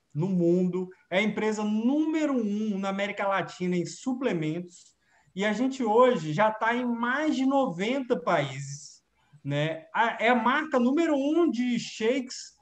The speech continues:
no planeta. A cada dez segundos, se você parar aí agora, contar até dez, um pote de shake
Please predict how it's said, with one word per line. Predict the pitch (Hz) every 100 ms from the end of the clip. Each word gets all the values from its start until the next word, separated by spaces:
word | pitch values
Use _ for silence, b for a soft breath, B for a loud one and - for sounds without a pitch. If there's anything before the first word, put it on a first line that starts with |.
| _ -
no | 185 220
planeta. | 208 202 160 165 190 - 226 - _ _ _
A | 185
cada | - 254 247 233
dez | 170 208 294 359 -
segundos, | 254 190 247 277 196 135 - - _ _ _
se | 165
você | 156 226
parar | 226 202 208
aí | 220 247
agora, | 220 180 190 170 156
contar | 185 214
até | 214 233
dez, | 165 160 190 208 165 - - _ _ _ _ -
um | 220 240
pote | 196 202 202
de | 185
shake | 175 - 175 190 190